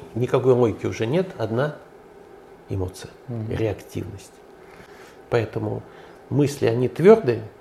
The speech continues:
Speaker 1: а чувства, они такие зыбкие. И когда тебе удалось, э, мыслеформу облечь, э, то есть, э, чувство облечь в мыслеформу, а это первоначальное состояние, и удержать её,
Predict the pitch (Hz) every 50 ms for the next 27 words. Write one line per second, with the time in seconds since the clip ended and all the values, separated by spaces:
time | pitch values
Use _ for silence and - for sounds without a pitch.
0 | - - - - - - - - - - - - - - 120 113 107 - - 196
1 | 180 180 - 120 123 120 120 131 139 147 143 131 139 - - 113 - - 117 113
2 | - - - 101 - 147 - - - - - 110 107 107 - - - - - -
3 | - - - - 120 110 - 147 139 143 147 151 127 110 - - 123 120 117 131
4 | 139 139 131 110 104 - - - - - - - - - - - - - - -
5 | - 110 113 113 113 117 113 120 113 - 139 127 - - 135 123 107 107 110 107
6 | - - 127 117 117 117 120 107 95 - - - - - - - - - - -
7 | - 78 78 - - - - 131 - - - - - 123 123 123 117 - - -
8 | 170 - - - - 120 117 120 127 131 120 - - - 123 131 123 - - -
9 | 135 - 233 247 262 - 160 131 107 98 104 - - - - - - - - -
10 | - - - 110 110 95 - 101 98 - - - 123 120 123 135 139 139 - 143
11 | 117 104 101 101 - - - - 107 107 104 104 98 101 101 101 - - - -
12 | - - - 120 127 123 110 139 127 117 117 127 110 95 - - - -